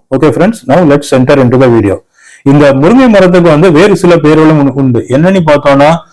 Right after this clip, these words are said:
ஆஹ், சிக்குரு, கிரஞ்சனம், கிழவி, ஆஹ், ப-, பிரம்ம விருஷம் என்ற, என்று பல பெயர்கள் வந்து இதுக்கு, முருங்கை மரத்துக்கு உண்டு.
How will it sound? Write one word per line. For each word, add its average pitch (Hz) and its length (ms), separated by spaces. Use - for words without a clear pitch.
ஆஹ், 127 340
சிக்குரு, 170 540
கிரஞ்சனம், 156 600
கிழவி, 151 520
ஆஹ், 127 240
ப-, 131 260
பிரம்ம 170 300
விருஷம் 156 420
என்ற, 143 240
என்று 151 320
பல 165 240
பெயர்கள் 170 480
வந்து 160 300
இதுக்கு, 151 340
முருங்கை 156 300
மரத்துக்கு 143 440
உண்டு. 120 280